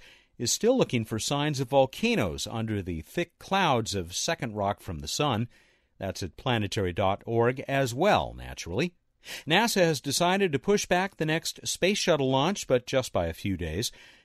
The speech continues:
Delivery of the big external tank was delayed by all the bad weather the eastern U S has been suffering through.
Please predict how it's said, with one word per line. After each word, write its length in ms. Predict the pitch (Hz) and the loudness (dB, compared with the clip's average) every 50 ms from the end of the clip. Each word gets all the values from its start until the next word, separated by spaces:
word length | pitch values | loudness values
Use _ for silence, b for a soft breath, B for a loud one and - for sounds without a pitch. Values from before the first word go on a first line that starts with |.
| b b | b b
Delivery 420 | - 135 147 180 185 165 165 147 | 0 4 4 4 4 4 4 4
of 120 | 135 113 110 | 2 2 0
the 80 | 117 | 0
big 180 | 107 143 147 131 | 2 2 2 2
external 520 | 131 120 - - - - 147 139 123 104 | 2 0 0 -2 -2 -2 0 0 0 -2
tank 440 | - - - 165 190 175 120 - - | -4 -2 0 2 2 2 2 0 -4
was 240 | 92 87 85 82 - | -6 -6 -6 -6 -4
delayed 380 | - 95 104 127 147 147 135 | -4 0 2 4 4 4 4
by 160 | 113 120 113 120 | 2 2 2 4
all 180 | 120 120 120 | 4 4 2
the 80 | 107 98 | 2 0
bad 300 | 87 123 131 135 127 117 | 2 4 4 4 4 2
weather 360 | 117 147 170 180 139 98 73 | 2 4 4 4 2 0 -4
the 300 | 65 73 73 82 98 117 | -4 -8 -10 -6 -4 -2
eastern 340 | 120 - - - 110 92 90 | -2 -2 -2 -4 -4 -4 -2
U 220 | 92 104 113 123 | 0 2 4 4
S 220 | 135 131 120 - - | 4 4 2 -2 -6
has 140 | - - | -8 -10
been 180 | - - 73 71 | -10 -10 -8 -6
suffering 520 | - - 131 120 - - 95 80 73 71 | -2 0 0 0 -2 -4 -8 -8 -10 -10
through. 300 | 69 - 90 92 107 139 | -10 -8 -2 0 0 0